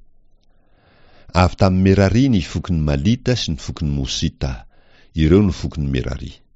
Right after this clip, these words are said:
Ary izay nalamina araka ny isan'ny lahy rehetra hatramin'ny iray volana no ho miakatra dia roanjato amby enina arivo. Ary ny lohan'ny fianakaviana avy tamin'ny fokon'ny Merari dia Zoriel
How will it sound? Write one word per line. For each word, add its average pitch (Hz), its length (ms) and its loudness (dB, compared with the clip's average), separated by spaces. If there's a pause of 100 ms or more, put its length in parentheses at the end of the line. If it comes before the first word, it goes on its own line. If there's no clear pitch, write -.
(800)
Ary 76 220 0
izay 78 160 0
nalamina 78 640 -2 (240)
araka 76 340 0
ny 73 140 0
isan'ny 73 300 -2
lahy 69 180 0
rehetra 90 300 0
hatramin'ny 71 320 -2
iray 65 180 -2
volana 65 320 -2
no 65 220 -4
ho 67 80 -8
miakatra 76 580 -4 (340)
dia 76 160 2
roanjato 73 560 -2
amby 65 240 -4
enina 64 240 -4
arivo. - 460 -14 (1700)
Ary 87 120 4
ny 92 140 4
lohan'ny 101 240 4
fianakaviana 92 500 2
avy 78 100 -4
tamin'ny 80 260 -2
fokon'ny 80 280 -2
Merari 80 420 2 (200)
dia 71 140 0
Zoriel 92 720 0